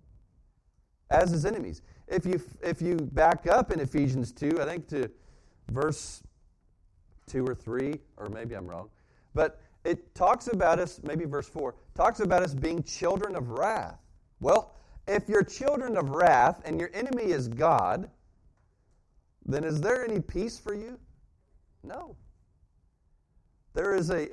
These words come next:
there is an existence, a disturbed existence at all times, because you are existing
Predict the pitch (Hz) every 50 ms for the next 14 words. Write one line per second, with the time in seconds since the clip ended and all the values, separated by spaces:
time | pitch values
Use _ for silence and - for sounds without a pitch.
0 | - 170 160 185 196 202 190 170 165 170 160 143 135 127 117 123 156 214 220 -
1 | - - 180 160 - 156 151 139 151 143 - - - - - 160 190 220 - 208
2 | 185 160 156 143 123 113 131 180 190 - - 151 139 127 - 170 156 151 156 160
3 | 165 151 - - 170 202 233 208 131 73 - - - _ _ _ _ _ _ _
4 | - - _ - - 165 160 147 - 190 185 156 143 170 220 247 240 233 208 196
5 | 190 185 165 147 135 123 135 180 220 220 - - - 170 160 156 151 147